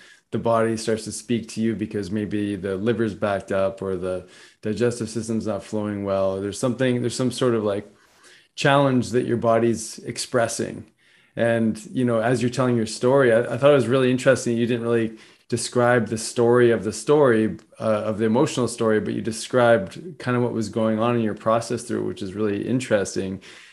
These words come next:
And, uh, and no doubt you're in an emotional detox Herx reaction <laughs> with, with your body, your emotional body going through this thing. Um,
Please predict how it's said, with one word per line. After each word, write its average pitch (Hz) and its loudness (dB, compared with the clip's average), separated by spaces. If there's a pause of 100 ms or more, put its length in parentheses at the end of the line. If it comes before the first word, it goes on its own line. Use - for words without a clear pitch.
(140)
And, 107 0
uh, 101 2
and 113 0
no 117 2
doubt 113 2
you're 110 2
in 107 -2
an 107 -2
emotional 107 -4
detox 104 -4
Herx 123 -4
reaction 95 -4
<laughs> - -10
with, - -14
with - -8
your 127 0
body, 120 4
your 104 0
emotional 117 0
body 104 -2 (360)
going 113 0
through 110 -4
this 95 -8
thing. 110 -4 (480)
Um, 101 -4